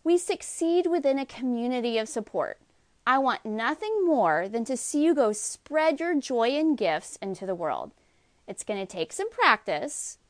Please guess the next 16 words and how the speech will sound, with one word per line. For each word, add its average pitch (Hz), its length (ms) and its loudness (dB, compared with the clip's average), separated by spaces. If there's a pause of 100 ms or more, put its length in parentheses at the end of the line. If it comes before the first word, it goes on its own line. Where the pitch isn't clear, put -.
(280)
and 262 320 2
diligence 233 580 2
to 214 100 -6
get 220 220 -2
there. - 300 -12 (640)
It 226 160 -4
also 330 380 2
requires 190 760 0
action 202 640 -2 (260)
and 185 160 -6
commitment, 165 500 -6 (800)
but 202 540 2 (300)
it's 277 340 0
also 247 720 6
really 254 680 4
fun. 151 460 -2